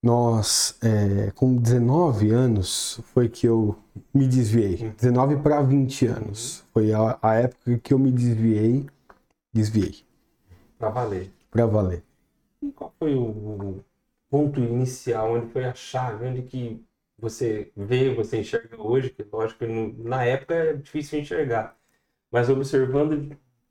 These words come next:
Speaker 2: de longe, observando agora o pastor ali, observando o menininho do louvor lá, o, o adolescente do louvor, onde você acha que começou isso?
Speaker 1: Eu, eu, eu não, eu não gosto de colocar culpados,
Speaker 2: Sim.
Speaker 1: né?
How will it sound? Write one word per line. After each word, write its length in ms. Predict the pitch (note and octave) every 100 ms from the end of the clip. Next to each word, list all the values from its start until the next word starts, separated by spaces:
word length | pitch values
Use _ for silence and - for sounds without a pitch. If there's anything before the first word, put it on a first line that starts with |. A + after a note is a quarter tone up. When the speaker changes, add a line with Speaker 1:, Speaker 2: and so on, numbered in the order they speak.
| -
Speaker 2:
de 100 | C#3
longe, 380 | B2+ A#2+ A2+ A2
observando 560 | G#2+ - A2 A2 A#2
agora 220 | A2 A#2 A#2
o 60 |
pastor 460 | - A2+ - C3+ C#3
ali, 140 | C3
observando 680 | C#3 - - C3 B2+ C3 C3
o 120 | B2
menininho 480 | B2 B2+ B2 C3 C3+
do 60 | C3
louvor 420 | A#2+ A2 A#2+ A#2+
lá, 180 | A#2 A2
o, 160 | G#2 - _ _ _
o 60 | A#2
adolescente 680 | A#2 A#2+ A2+ - C#3 C#3+ C3
do 120 | C3
louvor, 460 | C3 A#2 A#2 A#2
onde 240 | A#2+ - - -
você 140 | -
acha 80 | C#3+
que 60 | _ _ -
começou 580 | D#3+ E3 C#3 - A#2+ A2
isso? 480 | F#2+ - - - _ _ _ _ _ _ _ E3+
Speaker 1:
Eu, 100 | E3
eu, 220 | G3 G3+
eu 60 | A3+
não, 280 | A#3+ A3 F#3
eu 40 |
não 120 | A3+
gosto 260 | F#3 F3 E3+
de 80 | D#3+
colocar 300 | D#3 D#3 E3
culpados, 1120 | - C#3+ D3 B2+ A2 G2+ F#2+ G2 - - -
Speaker 2:
Sim. 100 | A2+
Speaker 1:
né? 440 | B2+ C#3 A#2 A2